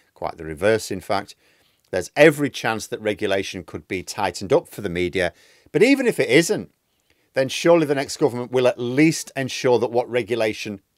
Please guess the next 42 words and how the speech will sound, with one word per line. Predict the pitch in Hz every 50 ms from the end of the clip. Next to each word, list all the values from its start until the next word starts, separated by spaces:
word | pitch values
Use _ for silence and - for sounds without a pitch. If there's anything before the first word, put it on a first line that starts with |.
| _ _ _
is | - 233 254 214 -
on | 180 143
the | 120 110
statute | - - - 110 110 - - - 95 90 78
books | - 101 95 - - - - _ _ _ _ _ _ _ _ -
is | 143 139 131 113 -
complied | - - 117 107 95 - - 101 90 85 82 73
with. | 73 67 - _ _ _ _ _ _ _ _ _ _ _ _ _ _ _ _ _ _ _ _ -
And | 143 151 151
what | 151 175 - -
would | 160 170 139
G | - - 156 156
B | 147 151 151 139
News | 131 131 131 127 113 -
do | - 123 117
about | 104 - 113 104 104 -
that? | 82 76 65 - _ _ _ _ _ _
Whine | - 92 92 110 135 165 196 214 190
to | - -
their | 185 208 202 208
viewers | 160 - - 185 190 208 220 214 170 190
about | 165 120 151 143 143 131
a | -
political | - - 143 156 151 - - - - 151 147
witch | 139 156 160 - - -
hunt? | 170 180 196 165 - - _ _ _ _ _ _ _ _ _ _ _ _ _ -
I | - 175 175
don't | 160 160 147 135 110
think | - 127 123 117
they're | 117 113 107 104
attracting | 101 - - 120 98 98 - - 98
Labour's | 98 98 98 92 87 90 -
target | - - 87 87 82 90 80 -
voters, | 82 80 80 - - 87 90 -
so | - 95
I'm | 92 95
not | 104 113 110 -
sure | - 107 90 87
that's | 87 82 - -
going | - 85 80
to | - -
work. | 76 78 - - _ _